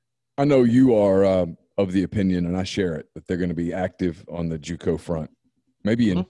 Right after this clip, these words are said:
Speaker 1: general, but especially on the defensive line. We talked about Nigel McGriff. I think we talked about him some last week. I can't remember. So at some point, some of the podcasts start to run together in my head. Uh,
Speaker 2: Yeah.
Speaker 1: Isaiah Iton, uh, McGriff, by the way, is from Northwest in Senatobia.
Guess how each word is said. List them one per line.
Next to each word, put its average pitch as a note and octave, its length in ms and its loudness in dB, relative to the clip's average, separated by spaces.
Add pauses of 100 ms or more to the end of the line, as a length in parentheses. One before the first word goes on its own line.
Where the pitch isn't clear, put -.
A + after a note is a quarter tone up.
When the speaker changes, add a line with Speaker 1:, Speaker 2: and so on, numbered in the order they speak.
Speaker 1:
general, D#2+ 440 -4 (100)
but G#2+ 100 -2
especially A2 640 -2
on E2+ 100 -2
the E2+ 60 -2
defensive E2+ 440 -6
line. D#2+ 380 -6 (640)
We G#2+ 80 -6
talked G2+ 240 -2
about G2 180 -6
Nigel G2 360 -2
McGriff. F#2+ 680 -2 (300)
I - 20 -18
think - 180 -4
we C#4+ 60 0
talked G2+ 220 -2
about E2+ 120 -4
him G2 120 -4
some F#2+ 180 -2
last F#2+ 320 -2
week. F#2+ 160 -2
I F#2+ 60 -4
can't - 240 -10
remember. E2+ 440 -6 (360)
So - 120 -6
at - 120 -14
some G#2+ 140 -2
point, - 200 -6
some F2+ 120 -4
of D#2 60 -6
the D#2 60 -10
podcasts E2+ 360 -4
start E2 180 -4
to E2+ 80 -4
run F2 160 0
together E2 340 -2
in D#2+ 80 -4
my D#2+ 100 -6
head. E2 320 -2 (640)
Uh, G2 60 -2
Speaker 2:
Yeah. F#2 200 -2 (520)
Speaker 1:
Isaiah G#2+ 480 2
Iton, A2 680 0
uh, F2+ 200 -6
McGriff, A#2 500 0
by A2 80 2
the G2+ 100 2
way, F#2 260 2
is F2 200 -6
from F#2+ 160 -2
Northwest F#2+ 580 -2
in F#2 60 -6
Senatobia. F2 680 -4